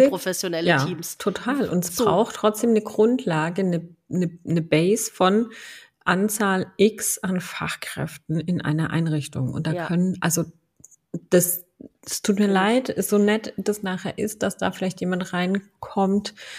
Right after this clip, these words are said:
Speaker 2: ähm, aus einem Handwerk, ähm, mag das sicher für den Bildungsbereich total gewinnbringend sein. Nur das fachliche, pädagogische,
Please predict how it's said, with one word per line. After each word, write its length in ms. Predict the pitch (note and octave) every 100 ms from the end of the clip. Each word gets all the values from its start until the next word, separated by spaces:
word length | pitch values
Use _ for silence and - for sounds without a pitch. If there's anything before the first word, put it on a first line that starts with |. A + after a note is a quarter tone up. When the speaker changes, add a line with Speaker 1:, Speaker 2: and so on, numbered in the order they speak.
| - - - _ -
Speaker 2:
ähm, 540 | G3 F#3+ F#3+ F#3+ F#3 - - - - - _
aus 200 | G3 -
einem 180 | F#3 E3+
Handwerk, 800 | G#3 A#3 - D#3+ E3 G#3 B3+ - _ _ _ _ _ -
ähm, 320 | G3 F#3+ F#3+
mag 260 | F#3+ G3+ -
das 160 | G3 -
sicher 260 | G#3 G#3
für 220 | G3+ F#3
den 260 | F#3 F#3 F#3
Bildungsbereich 1120 | G#3 A3 A3+ G#3+ - F#3 E3+ E3+ F3 - - _ _ _
total 800 | - F#3 F3 - - - G3+ G3+
gewinnbringend 760 | G3+ F#3 F3+ F3 - D3+ D3+ D#3+
sein. 600 | D3 D3+ D3 D3+ D#3+ _ _ _ _ -
Nur 220 | G3 G3
das 480 | F3+ F3 - - _ _ -
fachliche, 880 | - G3+ A3+ - G#3 F#3 - E3
pädagogische, 1200 | D#3 F3 E3+ D#3+ G#3 A#3 A3 G#3 - D#3+ D#3 -